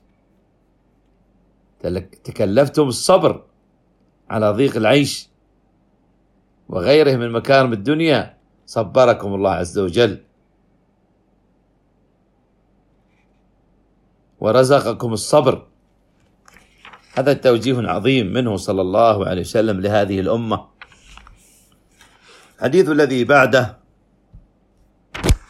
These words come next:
قال: "عن أبي هريرة رضي الله عنه أن رسول الله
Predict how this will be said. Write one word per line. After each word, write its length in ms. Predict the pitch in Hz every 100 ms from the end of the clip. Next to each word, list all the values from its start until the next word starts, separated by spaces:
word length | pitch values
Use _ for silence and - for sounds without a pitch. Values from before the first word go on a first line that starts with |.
| _ _ _ _ _ _ _ - _ _ _ _ _
قال: 340 | - 151 143
"عن 160 | 113 123
أبي 200 | 113 120
هريرة 440 | 113 131 143 131 127
رضي 260 | 113 104
الله 300 | 117 113 104
عنه 480 | 98 147 147 120 - _ _ _ _ _ _ _ _ _ _ 143
أن 180 | 147
رسول 380 | 117 92 - 135
الله 540 | 131 113 123 131 92